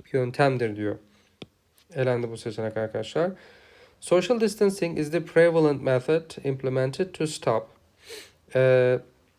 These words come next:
sosyal mesafe covid on dokuzu engelleme için kullanılan yaygın yöntemdir. And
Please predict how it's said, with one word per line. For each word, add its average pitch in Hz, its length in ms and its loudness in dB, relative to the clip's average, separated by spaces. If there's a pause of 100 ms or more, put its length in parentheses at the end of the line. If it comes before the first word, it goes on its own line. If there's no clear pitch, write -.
(840)
sosyal 165 800 4
mesafe 139 720 2
covid 151 340 2
on 147 220 0
dokuzu 131 520 -2
engelleme 135 520 0
için 131 220 -6
kullanılan 131 640 -2
yaygın 131 720 2 (2000)
yöntemdir. 123 800 -2 (2250)
And 165 240 6